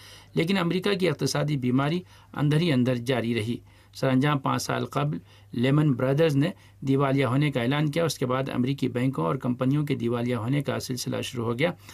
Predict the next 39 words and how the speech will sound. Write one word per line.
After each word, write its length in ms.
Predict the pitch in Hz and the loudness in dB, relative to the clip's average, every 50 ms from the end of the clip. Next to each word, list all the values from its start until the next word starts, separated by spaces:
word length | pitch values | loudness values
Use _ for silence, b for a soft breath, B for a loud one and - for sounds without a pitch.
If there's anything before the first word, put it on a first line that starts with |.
| B B B B | B B B B
اور 140 | - 135 127 | -6 -4 -2
حالات 400 | 110 117 127 135 139 143 147 139 | -2 0 0 0 0 -2 -2 -4
روز 300 | 123 120 123 139 147 139 | -2 -2 0 0 0 0
بروز 320 | 117 117 120 120 120 117 | -2 -2 -2 -2 -2 -4
بد 300 | 110 107 110 123 135 131 | -6 -4 -4 -4 -4 -4
سے 220 | 139 135 - - 113 | -6 -6 -4 -4 -4
بدتر 360 | 113 123 135 - - 127 120 | -4 -4 -6 -4 -4 -6 -4
ہوتے 280 | 104 113 - 123 120 | -4 -4 -4 -4 -2
گئے۔ 180 | 113 120 117 107 - B B B B B B B B - | 0 -2 -2 -2 -6 B B B B B B B B -4
دو 180 | 151 160 180 190 | 0 2 2 4
ہزار 200 | 190 190 190 180 | 4 2 2 2
سات 280 | 175 - 196 208 202 | 0 0 0 0 0
میں 80 | 214 185 | 0 -2
شروع 180 | 147 - 165 151 | 0 2 2 2
ہونے 120 | 143 147 | 4 4
والے 180 | 147 151 165 165 | 2 2 0 -2
اقتصادی 440 | 147 - - 131 - 135 131 135 135 | -2 -2 -4 -4 -2 -2 -2 -2 -2
بحران 360 | 127 127 127 135 143 151 151 | 0 0 0 2 0 0 0
کے 100 | 143 127 | 0 -2
آغاز 360 | 117 117 113 131 143 151 143 | -2 -2 -2 -2 0 0 0
میں 120 | 131 123 | 0 0
ایسا 240 | 117 123 127 - 151 | 0 -2 -2 -2 -2
لگ 80 | 139 120 | -2 -2
رہا 240 | 113 127 123 135 160 | -2 0 -2 -2 0
تھا 180 | 156 147 175 B B B B B B - | 0 -2 -2 B B B B B B -4
کہ 100 | - 135 | -2 0
دیوالیہ 400 | 127 135 131 139 135 135 147 143 | 2 2 4 4 4 4 2 2
ہونے 240 | 123 131 143 147 | 2 2 2 2
کا 100 | 139 - | 0 -2
سلسلہ 380 | 120 - - 120 - 151 143 139 | -4 -4 -6 -4 -2 -2 -2 -2
چند 280 | 131 - 143 139 135 123 | 0 0 0 0 0 -2
اقتصادی 480 | 120 - - 123 117 - 117 120 143 | -4 -4 -6 -4 -4 -2 -2 0 0
اور 100 | 147 143 | 0 2
مالیاتی 480 | 123 117 117 117 123 127 127 123 135 127 | 2 0 0 0 0 0 0 -2 -2 -2
اداروں 260 | 117 117 117 127 135 | -2 0 0 0 0
تک 220 | 135 127 113 - | -2 -2 -4 -4
محدود 340 | - - 113 113 127 135 135 | -4 -4 -4 -2 -2 -2 0
رہے 200 | 139 131 131 143 | 0 2 2 2
گا، 100 | 147 175 | 0 -2